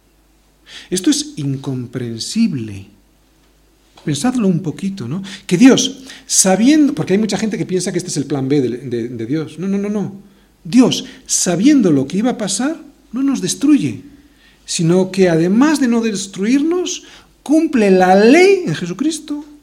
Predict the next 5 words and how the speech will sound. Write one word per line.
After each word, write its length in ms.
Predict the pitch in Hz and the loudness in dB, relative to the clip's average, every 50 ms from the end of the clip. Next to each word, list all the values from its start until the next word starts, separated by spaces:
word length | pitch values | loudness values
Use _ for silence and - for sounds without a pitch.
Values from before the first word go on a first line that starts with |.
| _ - | _ -6
por 240 | - 190 180 165 175 | -2 -2 -2 0 -2
nosotros. 640 | 175 170 170 160 - 294 339 - - - 107 - - - - - - - - _ _ _ _ _ _ _ _ _ _ _ | -2 -4 -2 -2 0 0 -2 -2 -6 -10 -12 -14 -20 -20 -20 -20 -20 -20 -20 _ _ _ _ _ _ _ _ _ _ _
Eso 180 | - 269 262 302 | -4 -2 -2 0
es 100 | 277 - | -2 -2
amor. 260 | 190 190 247 285 - | 0 0 0 -2 -2